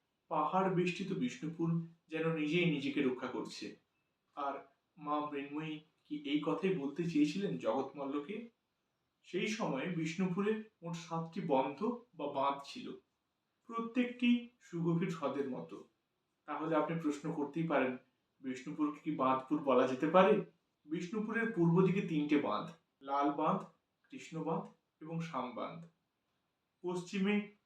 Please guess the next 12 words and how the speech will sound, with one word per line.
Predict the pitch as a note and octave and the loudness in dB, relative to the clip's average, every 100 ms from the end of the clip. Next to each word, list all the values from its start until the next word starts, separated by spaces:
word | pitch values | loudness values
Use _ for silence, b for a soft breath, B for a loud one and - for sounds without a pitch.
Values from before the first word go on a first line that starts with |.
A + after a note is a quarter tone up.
| C#3 | -6
যমুনা | D#3+ E3 F3 | 2 4 6
বাঁধ, | F3 F#3 F#3 - - _ _ _ _ | 8 8 6 2 -8 _ _ _ _
কালিন্দী | D3 D3 D#3+ E3+ | 0 2 4 4
বাঁধ | F3 G3 F#3+ - E3 | 6 4 0 -10 -8
এবং | E3 | -8
গন্টন | D#3+ B2+ B2+ C#3 B2+ | -4 -4 -4 -6 -6
বাঁধ। | G#2+ - - _ _ _ _ _ _ _ _ - | -6 -6 -12 _ _ _ _ _ _ _ _ -8
আর | D3 C3 | -8 -6
মধ্যভাগে | C3 D#3+ D#3 E3 C3+ | -8 -2 2 4 4
রয়েছে | A2+ A2+ B2+ D3+ - _ _ - | 0 -2 -4 -4 -8 _ _ -6
পোকা | F3 F3+ E3+ | -2 4 4
বাঁধ। | - - | 4 0